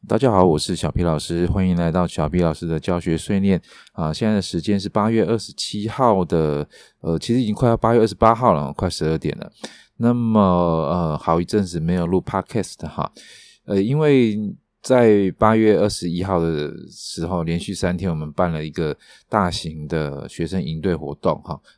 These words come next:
叫J S P。那办完之后，因为我是主办人啊，哈，那办完之后就这个全身无力啊，哈，就在，在休息了好几天，然后今天觉得差不多了哈，然后也比较有力气了，就来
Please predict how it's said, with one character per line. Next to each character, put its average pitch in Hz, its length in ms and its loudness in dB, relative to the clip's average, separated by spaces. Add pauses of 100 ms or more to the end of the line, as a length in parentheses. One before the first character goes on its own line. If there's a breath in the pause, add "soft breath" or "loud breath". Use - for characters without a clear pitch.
叫 82 340 -2
J 85 220 -2
S - 140 -10
P。 85 280 -6 (320 soft breath)
那 107 140 0
办 117 240 6
完 92 140 0
之 98 120 0
后， 98 300 2 (260)
因 120 80 0
为 110 40 6
我 98 60 4
是 110 120 -2
主 80 160 -2
办 92 180 6
人 65 200 -4
啊， - 80 -14
哈， - 300 -4
那 95 120 -2
办 107 180 8
完 98 140 4
之 98 100 2
后 104 200 6
就 95 160 4
这 90 180 -2
个 82 260 0 (360 soft breath)
全 92 180 0
身 101 220 0
无 90 160 -2
力 92 180 0
啊， 76 80 -4
哈， 78 240 -4
就 92 140 -6
在， 87 240 0
在 95 240 0
休 95 180 0
息 92 200 -2
了 87 100 -2
好 85 160 -2
几 85 160 -8
天， 82 180 -4
然 82 80 -4
后 80 80 -4
今 98 140 -8
天 98 240 -8 (460 soft breath)
觉 110 280 2
得 104 760 4
差 117 120 -6
不 104 80 -10
多 110 160 6
了 104 100 4
哈， 82 240 0 (280)
然 82 100 -10
后 80 60 -6
也 78 40 -8
比 92 120 -8
较 95 100 2
有 90 60 2
力 90 160 -2
气 85 240 -6
了， 73 120 -6
就 78 180 -14
来 76 300 -6